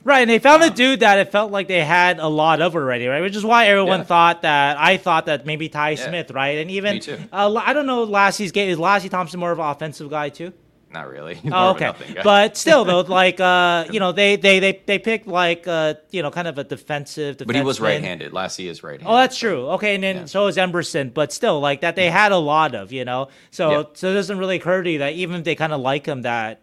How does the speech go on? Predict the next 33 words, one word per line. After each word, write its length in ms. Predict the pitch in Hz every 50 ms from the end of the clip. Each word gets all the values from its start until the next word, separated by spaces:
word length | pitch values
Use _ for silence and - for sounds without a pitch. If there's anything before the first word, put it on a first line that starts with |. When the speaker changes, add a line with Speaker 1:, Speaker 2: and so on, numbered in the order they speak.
| _ _
Speaker 1:
you 140 | - 156 135
know, 200 | 117 107 104 101 _ _ _ _ _ _ _ -
like, 380 | 151 139 131 135 - - _ -
did 100 | 165 147
they 140 | 180 180
need 420 | 175 180 180 185 185 190 190 185 175
another, 480 | 170 160 156 165 165 - 156 151 127 131 156 127
another, 580 | 135 147 147 139 147 147 151 156 139 151 151 147
like, 240 | 139 135 131 131 139
at 280 | 147 147 143 - -
best, 360 | - 147 156 151 143 - -
Jan 400 | - 135 147 139 131 135 139 131
Ruda, 340 | 117 127 147 143 117 107 98
right? 380 | 95 101 110 110 117 139 156 _ _ _ - - 160 -
You 140 | 143 139 127
know, 180 | 123 123 127
if, 200 | 131 127 - -
Speaker 2:
Yeah. 60 | 156
Speaker 1:
if, 160 | 135 - - 170
if 140 | 160 123
Ty 240 | - 156 151 151 156
hits, 240 | 131 147 143 - -
but 280 | - 247 285 285 208 - _ _ _
they 280 | 165 156 151 190 202 208
liked 300 | 208 233 254 - - 151
him, 120 | 120 104
right? 220 | 113 120 135 143 147
And 180 | 139 135 131
so, 300 | - - 151 143 139 143
and 160 | 143 147 135
so, 80 | - 170
yeah, 220 | 190 202 170 127
so, 320 | 117 - - 139 131 123